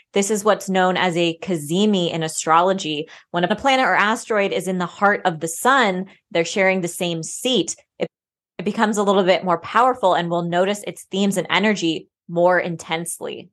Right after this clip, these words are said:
Now, Chiron is a wounded healer that holds the keys to our deepest pain, but also our potential to heal ourselves and others. So triggers, reactivity, all of the above may be coming up around this time. What makes this cazimi a little bit more intense is that it is in the middle of a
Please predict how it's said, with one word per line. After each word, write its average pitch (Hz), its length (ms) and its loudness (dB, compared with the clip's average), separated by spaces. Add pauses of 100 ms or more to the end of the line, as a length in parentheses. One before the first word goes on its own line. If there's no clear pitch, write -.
(120)
Now, 214 160 2
Chiron 220 400 2
is 202 140 2
a 196 80 2
wounded 190 320 2
healer 208 560 2
that 175 200 2
holds 202 480 -2 (260)
the 190 40 -4
keys 208 380 -4
to 196 220 2
our 180 100 4
deepest 190 500 -4
pain, 262 320 0
but 220 80 2
also 190 320 2
our 185 120 2
potential 180 500 -8
to 170 140 -10
heal 185 380 2
ourselves 165 520 2
and 156 160 -6
others. 180 420 0 (300)
So 202 600 2
triggers, 247 640 2 (220)
reactivity, 220 960 -2 (240)
all 240 160 4
of 240 100 -2
the 220 120 0
above 170 420 0 (140)
may 180 220 -2
be 175 100 -4
coming 175 340 -2
up 165 160 2
around 160 300 2
this 160 180 -4
time. 160 320 -2
What - 200 -16
makes - 160 -14
this 233 280 0
cazimi 226 640 0
a 202 60 2
little 208 280 2
bit 190 180 0
more 185 200 0
intense 247 580 -2
is 185 120 -6
that 190 240 2
it 208 140 -2
is 202 140 0
in 196 180 -4
the 190 80 -4
middle 214 360 4
of 180 160 0
a 170 160 0